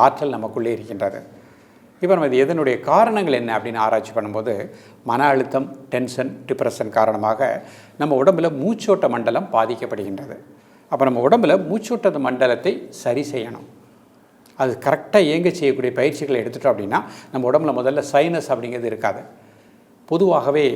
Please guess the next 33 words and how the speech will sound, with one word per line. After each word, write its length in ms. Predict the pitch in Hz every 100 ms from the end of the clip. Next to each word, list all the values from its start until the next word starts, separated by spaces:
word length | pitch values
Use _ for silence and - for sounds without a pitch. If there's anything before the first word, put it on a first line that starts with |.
| - - - 131
உடலில் 340 | 131 147 131 - - -
சைனஸ் 360 | 156 180 208 -
தன்மை 240 | 143 139 131
உள்ளவங்களுக்கு 540 | 123 131 123 120 - 143 123 - - - 135
வலது 280 | 139 175 175
மூக்கு 180 | 156 147 127
அடைப்பாக 360 | 131 135 123 117
இருக்கும், 280 | 110 120 185 -
இல்லைன்னா 240 | 131 127 139
இடது 200 | 123 143 143
மூக்கு 160 | 135 131
அடைப்பாக 320 | 110 107 101
இருக்கும். 240 | 104 - - - - - -
சில 160 | 185 196
நபர்களுக்கு 460 | 175 160 143 143 147
ரெண்டு 180 | 135 151
நாசுமே 320 | 143 131 143 135
அடைப்பாக 280 | 113 - 104
இருக்கும். 220 | - - - - - _ -
அப்போ 140 | 147 135
அப்படிப்பட்டவர்களுக்கு 800 | 175 202 185 156 127 123 - 180 - - - 135
ஒற்றை 200 | 143 147
தலைவலி 300 | 139 113 113 110
வரும். 200 | 101 95 - - - _ _ _ _
அப்போ 140 | 143 139
நம்ம 120 | 123 120
உடம்புல 200 | 143 175
இருக்கக்கூடிய 300 | 147 131 123 -
சைனஸ் 340 | 165 196 196 147
இன்க்ரீஸ் 320 | 156 180 - 139
ஆகக்கூடிய 300 | 123 123 113 117
காரணத்தினாலும் 640 | 117 113 110 113 139 233 - - -
தலைவலி, 400 | 165 139 131 113